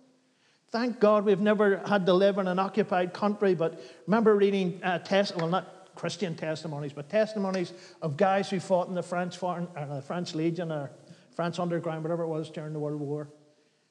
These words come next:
Two, and how they hated the Germans, and how they couldn't even walk past them. Such was the hatred, they wanted to knife them.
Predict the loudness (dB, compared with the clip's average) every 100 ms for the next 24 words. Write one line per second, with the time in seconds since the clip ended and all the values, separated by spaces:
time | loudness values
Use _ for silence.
0 | _ -8 -6 -6 -10 -20 -20 _ _ _
1 | _ _ _ _ -14 -4 0 2 2 4
2 | 4 4 0 -2 -4 -4 -6 -10 -18 -20
3 | _ _ _ _ _ _ -10 -2 2 4
4 | 4 2 0 2 4 6 4 4 -2 -14
5 | -12 -10 -8 -6 -6 -6 -10 -14 -12 -10
6 | -10 -8 -6 -6 -8 -4 0 0 0 0
7 | 0 0 -2 -4 -4 -4 -6 -8 -14